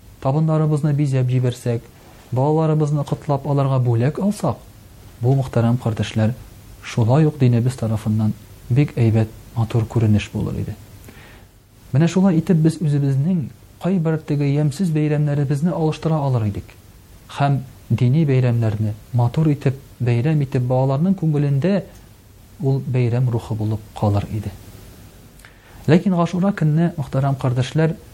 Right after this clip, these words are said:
тагын күңелсез вакыйгалар да булды. Гашура көнендә алты йөз сиксәненче елны, бу инде безнең календар буенча,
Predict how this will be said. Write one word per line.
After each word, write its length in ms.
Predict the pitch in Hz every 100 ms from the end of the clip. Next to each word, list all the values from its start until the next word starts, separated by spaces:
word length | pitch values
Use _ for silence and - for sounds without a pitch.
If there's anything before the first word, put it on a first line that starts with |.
| - - - - - - - - -
тагын 300 | 135 147 139
күңелсез 400 | 135 131 120 127
вакыйгалар 540 | 123 - 120 120 117 104
да 60 | 101
булды. 300 | 101 - - - - - - - - - - - -
Гашура 320 | 131 131 165 208
көнендә 380 | 165 156 170
алты 320 | 156 143 131 170
йөз 140 | -
сиксәненче 500 | 131 131 131 131 131
елны, 340 | 123 131 185 208 - - -
бу 140 | 131 131
инде 140 | 123
безнең 300 | 120 120 117 107
календар 360 | 110 110 110
буенча, 420 | 110 110 113 190